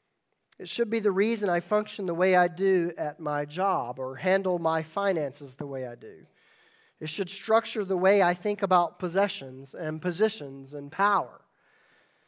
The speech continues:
Captivation of God should shape and motivate my relationship with my extended family, my neighbors, and the way I show them hospitality.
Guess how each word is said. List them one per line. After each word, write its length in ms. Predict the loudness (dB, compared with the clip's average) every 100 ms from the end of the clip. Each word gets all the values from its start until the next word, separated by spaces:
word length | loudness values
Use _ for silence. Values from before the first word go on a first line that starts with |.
| _ _ _ _ _ _ _ _ _ _
Captivation 680 | 4 4 2 2 2 0 -6
of 80 | 0
God 340 | 2 4 2
should 240 | -4 -10
shape 480 | -8 -2 2 2 -2 -12
and 160 | -4
motivate 520 | 2 4 4 0 -2 -2
my 120 | -4
relationship 840 | -2 -2 -2 -2 -12 -6 -6 -6
with 160 | -8 0
my 180 | 2
extended 440 | 2 0 -2 -2 0
family, 420 | 2 0 -2 -14 _ _ _ _ _ -6
my 140 | -2
neighbors, 720 | 2 2 0 -6 -18 -20 -20 _ _ _ _ _
and 120 | -6 -2
the 60 |
way 300 | 4 6 6
I 100 | 4
show 420 | 2 0 4 4
them 160 | 4 0
hospitality. 920 | -2 -4 -6 -6 -2 -2 -2 -10 -20